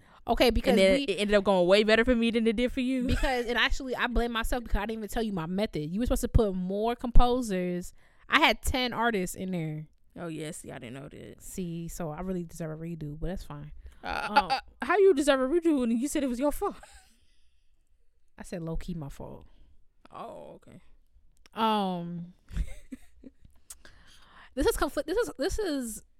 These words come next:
Speaker 1: this is weird for me 'cause it's like, the reason why I'm, I'm hesitating actually is because I was actually talking to, um, it's gonna sound real bad, so not too much.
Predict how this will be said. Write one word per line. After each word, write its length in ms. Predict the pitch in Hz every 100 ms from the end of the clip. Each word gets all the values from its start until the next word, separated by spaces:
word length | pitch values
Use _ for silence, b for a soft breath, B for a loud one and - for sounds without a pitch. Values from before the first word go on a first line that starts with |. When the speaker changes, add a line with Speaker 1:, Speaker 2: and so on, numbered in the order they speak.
| - - - - - - -
Speaker 1:
this 140 | - 285
is 120 | 269
weird 220 | 196 247
for 80 | 247
me 100 | 214
'cause 160 | 220 208
it's 180 | 196 214
like, 320 | 196 180 175
the 80 | 208
reason 200 | 294 285
why 80 |
I'm, 200 | 233 196 -
I'm 160 | 196 190
hesitating 560 | 233 214 190 170 - -
actually 360 | 170 - 202
is 80 | 175
because 720 | - 180 190 175 165 165 - - - - _ _ - - _ _ _ _ -
I 140 | 208
was 80 | 240
actually 180 | 262 240
talking 300 | 240 240 208
to, 540 | - 226 208 190 180
um, 680 | - 185 175 165 165 160 160 - _ _ _ -
it's 140 | 233
gonna 100 | 247
sound 260 | 196 165 160
real 160 | 160
bad, 260 | 160 151 151
so 100 | -
not 140 | 165 170
too 100 | 175
much. 220 | 165 -